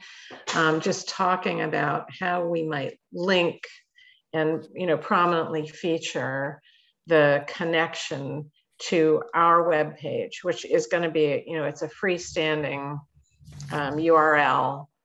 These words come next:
that is not, that is, you know, neither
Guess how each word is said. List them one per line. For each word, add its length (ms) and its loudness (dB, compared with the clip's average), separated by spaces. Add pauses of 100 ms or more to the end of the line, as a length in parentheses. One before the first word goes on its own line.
(300)
that 140 2
is 200 -2
not, 440 2 (140)
that 140 2
is, 280 -2 (140)
you 200 -8
know, 80 -4
neither 800 2